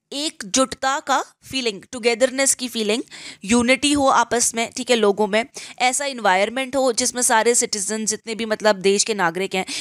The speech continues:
वो सारे अपनी कास्ट के, अ, चाहे कोई भी कास्ट हो, रिलीजन हो, कोई भी कन-, री-, रीजन हो, ठीक है, कोई भी क्षेत्र हो, कुछ भी हो,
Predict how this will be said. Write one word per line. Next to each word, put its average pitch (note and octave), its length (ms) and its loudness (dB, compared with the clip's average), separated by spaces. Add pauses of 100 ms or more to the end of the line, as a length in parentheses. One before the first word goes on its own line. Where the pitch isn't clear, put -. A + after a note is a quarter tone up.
(120)
वो A#3+ 100 4
सारे G#3 360 4
अपनी A3 340 -4
कास्ट G3+ 520 2
के, G#3+ 420 0 (360)
अ, F#3+ 220 -2
चाहे A3 300 2
कोई B3+ 260 2
भी B3 100 -2
कास्ट G#3+ 300 2
हो, A3 60 0
रिलीजन G#3 400 0
हो, A3 100 2
कोई A3 220 2
भी G#3+ 120 -2
कन-, F#3+ 260 0
री-, F#3+ 260 0
रीजन A3 380 0
हो, G3 200 -8 (340)
ठीक G3+ 100 -10
है, A#3+ 80 2
कोई B3 180 4
भी C4+ 120 -4
क्षेत्र A3 360 -2
हो, B3 120 2
कुछ C4+ 240 -2
भी B3 160 -2
हो, A#3+ 200 0